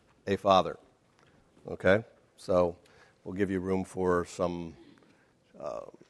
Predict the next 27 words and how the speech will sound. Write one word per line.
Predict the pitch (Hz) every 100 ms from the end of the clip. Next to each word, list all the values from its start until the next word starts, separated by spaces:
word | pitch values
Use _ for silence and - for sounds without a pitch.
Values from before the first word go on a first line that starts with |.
| - 214 _ _
interaction, | 104 95 92 95 - 107 95 _ -
discussion | 90 - 98 95 - 95
of | 90
that, | 95 95 - _ _ _ -
of | 92
that, | 92 90 -
uh, | 110 90
matter. | 90 90 92 98 104 _ -
I | -
wa-, | 82 87 -
just | 95 - _ - _ _ _
think | - 95
it | - - _ _ - 95 _ - _ _ _ _ -
will, | 101 92 92 87 85 _ _ _ _ _ _ _ _ _ _ _ _ _ _ _ _ _ _ _ _ _ _ -
hopefully | - 98 -
it'll | 90
give | 85 90
you | 87
just | -
something | 98 80 85
to | 82
think | 82 - 87 82
about | 85 82 -
and | 82 82
stir | - 90
around | 85 87 85 85
and | 78 78